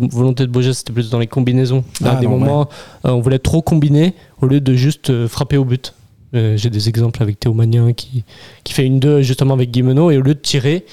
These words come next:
Speaker 1: il va encore chercher Crivelli pour une autre remise. Et là, euh, peut-être à ce moment-là, il fallait juste, euh, tirer, quoi.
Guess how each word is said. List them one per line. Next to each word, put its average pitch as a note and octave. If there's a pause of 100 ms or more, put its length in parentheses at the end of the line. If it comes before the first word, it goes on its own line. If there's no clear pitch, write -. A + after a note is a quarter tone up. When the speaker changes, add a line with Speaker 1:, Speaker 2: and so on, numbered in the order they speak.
(160)
Speaker 1:
il B2+
va B2+
encore C#3
chercher -
Crivelli D#3
pour D3
une C#3
autre C#3+
remise. C#3+ (480)
Et B2
là, A#2+ (120)
euh, G#2+
peut-être -
à -
ce -
moment-là, A#2+
il A2+
fallait G#2
juste, G#2+
euh, G#2
tirer, D3
quoi. G#2